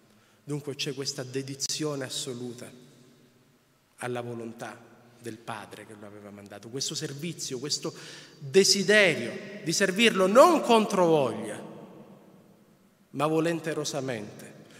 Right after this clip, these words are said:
nonostante l'ubbidienza implicasse la sofferenza e implicasse la morte. Giobbe e l'ultimo Adamo, il nostro Signore,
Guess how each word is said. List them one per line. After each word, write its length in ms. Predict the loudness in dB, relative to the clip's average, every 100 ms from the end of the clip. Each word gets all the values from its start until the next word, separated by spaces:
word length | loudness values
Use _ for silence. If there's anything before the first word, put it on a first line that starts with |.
| -6
nonostante 840 | -2 0 0 0 2 2 2 -2
l'ubbidienza 880 | -6 -6 -6 -6 -6 -6 -8 -10 -12 -16 -20 -20 -20 _ _ _ _ _ _ _
implicasse 840 | -12 -10 -10 -8 -8 -8 -8 -10
la 120 | -10 -12
sofferenza 760 | -14 -14 -14 -14 -16 -18 -20 -20 _ _ _ _ _ _ _
e 80 | -8
implicasse 680 | -8 -8 -12 -12 -12 -12 -12
la 120 | -14
morte. 420 | -16 -18 -20 -20 _ _ _ _ _ _ _ _ _ _ _ _
Giobbe 580 | -10 -4 -2 -4 -10 -14 -16 -20 -20 -20 -20 _ _ _ _
e 100 | -12
l'ultimo 440 | -8 -8 -8 -8
Adamo, 340 | -6 -8 -8 -10
il 60 |
nostro 360 | -10 -10 -10 -12
Signore, 540 | -12 -12 -12 -14 -18